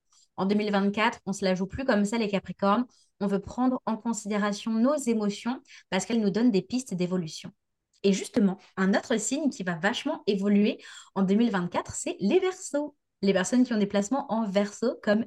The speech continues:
Hélène, c'est ta lune. <laughs> Deux mille vingt-quatre, ça va être pour vous une année de changement, d'évolution et de transformation. En bref,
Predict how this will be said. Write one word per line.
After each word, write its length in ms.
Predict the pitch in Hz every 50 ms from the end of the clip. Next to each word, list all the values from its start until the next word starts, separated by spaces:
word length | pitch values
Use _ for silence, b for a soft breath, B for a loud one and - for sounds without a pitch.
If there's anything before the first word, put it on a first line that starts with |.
| - -
Hélène, 420 | 202 196 185 170 208 269 294 294
c'est 140 | - - -
ta 100 | - 202
lune. 280 | 196 180 196 233 302 - _ _ _ _ _
<laughs> 80 | - 202 180 - _ _ _ _ _ B B B B B B B B -
Deux 160 | 185 220 240
mille 180 | 277 320 311
vingt-quatre, 420 | 269 254 233 226 - 254 277 294 -
ça 160 | - 220 196
va 80 | 196 214
être 160 | 269 - -
pour 220 | - 240 220 220
vous 240 | 214 226 247 262 -
une 160 | - 233 226 214
année 220 | 208 214 240 262
de 120 | 226 247
changement, 460 | 240 - - 240 202 196 208 196 190 - _ _ -
d'évolution 800 | 220 208 202 254 240 240 240 226 233 226 - - - 254 262 - -
et 80 | 208
de 100 | 202 233
transformation. 960 | 233 - - - - 254 247 - - 233 226 220 208 208 208 - - - 180 - _ _ B B B B B B B
En 140 | - 262 269
bref, 440 | 240 208 214 220 277 - - -